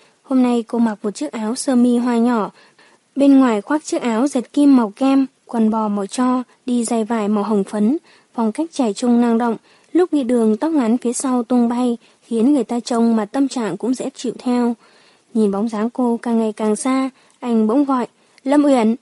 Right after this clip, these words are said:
Đợi cô quay đầu lại, vẻ mặt thắc mắc nhìn anh, anh mới ý thức được mình cũng không có gì để nói, đành đáp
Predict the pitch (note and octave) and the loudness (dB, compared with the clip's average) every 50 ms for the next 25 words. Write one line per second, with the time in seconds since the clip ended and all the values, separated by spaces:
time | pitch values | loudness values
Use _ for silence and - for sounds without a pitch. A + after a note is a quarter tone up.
0 | _ _ _ _ _ _ _ _ _ - A3+ A3 G3 - - - A#3 A#3 A3 - | _ _ _ _ _ _ _ _ _ -8 -6 -6 -6 -6 -4 -4 -2 -2 -2 -6
1 | A#3 A3+ G#3+ A#3 A3 G#3+ A3 A3+ G#3+ F3+ - _ _ _ _ _ - B3+ A#3 A#3 | -8 -6 -4 -4 -4 -2 -2 -2 -2 -4 -8 _ _ _ _ _ -2 0 0 0
2 | A3+ A3 - - E4+ F4+ F4+ G4 G4+ - D4 C4+ A#3+ G#3+ G3+ A3+ C4 C#4 C4+ C4 | 0 -2 -4 -4 -2 0 2 0 0 4 4 4 4 6 4 2 2 2 0 -2
3 | - _ _ _ _ - A#3+ A3 G#3+ G#3 G#3 A3 A3+ A#3 B3 - F4 E4+ C#4+ B3+ | -4 _ _ _ _ -6 -2 0 0 0 0 0 0 -2 -2 -4 -6 -4 -2 -4
4 | A3+ - A3+ A#3 A3+ G#3 G#3 G3 - G3+ A#3+ - - C4+ A#3+ G#3+ - A#3+ A3+ B3+ | -2 0 2 2 4 2 2 0 -2 -6 -8 -4 -2 -2 -2 -2 -2 -4 -2 0
5 | A#3+ G#3+ G#3 G#3 G3 G3+ G3+ G3+ G#3 B3+ D#4 E4 _ _ _ _ _ _ - - | 0 0 0 0 0 0 0 -2 -2 -4 -4 -6 _ _ _ _ _ _ -4 -2
6 | A#3+ G#3+ G#3+ C4 D4+ | 0 0 0 0 -4